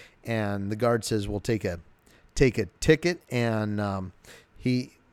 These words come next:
he says, you know, "I'm not gonna take a ticket." And he says, "No, take a ticket." And there's another guy, and he's like, "I'm not taking a ticket." And so the other guy gets all the way to the very end, and the guy goes, "Where's your ticket?" And he goes, "Well, the other guard didn't give me a ticket. He said he was gonna give me, he,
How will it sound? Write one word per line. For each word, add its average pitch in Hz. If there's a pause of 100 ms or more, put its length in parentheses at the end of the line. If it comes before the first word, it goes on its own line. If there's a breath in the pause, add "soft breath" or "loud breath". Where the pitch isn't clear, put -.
(120)
he 113
says, 113
you 123
know, 107
"I'm 110
not 104
gonna 98
take 98
a 98
ticket." 104
And 104
he 107
says, 101
"No, 113
take 110
a 107
ticket." 107
And 107
there's 101
another 151
guy, 143
and 127
he's 101
like, 101
"I'm 160
not 101
taking 107
a 101
ticket." 107 (440 loud breath)
And 127
so 127
the 123
other 208
guy 135
gets 123
all 127
the 123
way 113
to 101
the 101
very 101
end, 139
and 104
the 98
guy 104
goes, 101
"Where's 131
your 113
ticket?" 135
And 113
he 113
goes, 117
"Well, 165
the 185
other 170
guard 156
didn't 139
give 127
me 120
a 104
ticket. 107
He 113
said 139
he 127
was 117
gonna 127
give 113
me, 110
he, 117